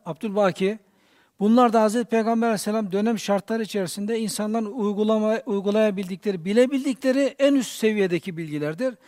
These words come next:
Peygamber Aleyhisselam da bunlardan yararlanmıştır.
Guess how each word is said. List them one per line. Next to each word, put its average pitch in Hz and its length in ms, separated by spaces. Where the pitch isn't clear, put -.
Peygamber 214 400
Aleyhisselam 175 520
da 202 140
bunlardan 185 540
yararlanmıştır. 165 840